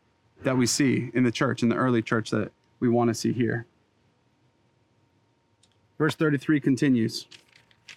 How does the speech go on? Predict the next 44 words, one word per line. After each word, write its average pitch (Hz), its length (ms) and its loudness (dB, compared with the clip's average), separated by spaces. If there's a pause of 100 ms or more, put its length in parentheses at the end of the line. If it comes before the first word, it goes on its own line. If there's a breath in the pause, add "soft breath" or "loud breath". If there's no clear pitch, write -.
(1040)
"And 151 100 2
with 131 160 0
great 170 300 0
power, 147 340 0
the 135 120 2
apostles 147 520 -2
were 135 80 2
giving 165 400 2
their 165 140 2
testimony." 127 580 2
Again, 127 220 2
we 127 80 4
get 127 180 0
back 123 280 -2
to 120 120 -2
sharing 131 480 0
your 120 80 2
story. 120 480 -2 (480)
"The 143 80 -2
apostles 156 460 0
were 147 100 2
giving 160 320 2
their 160 140 2
testimony 131 580 0
to 123 120 -4
the 123 120 0
resurrection 139 580 0
of 127 60 2
the 120 100 0
Lord 123 200 0
Jesus, 117 500 -2 (300 soft breath)
and 143 180 2
great 151 320 0
grace 143 320 0
was 127 140 -2
upon 139 300 0
them 131 120 4
all." 135 220 0 (160 loud breath)
I, 156 140 0
I 175 140 2
imagine 165 560 2
now, 143 200 2
I, 135 260 -2
I'm, 139 300 2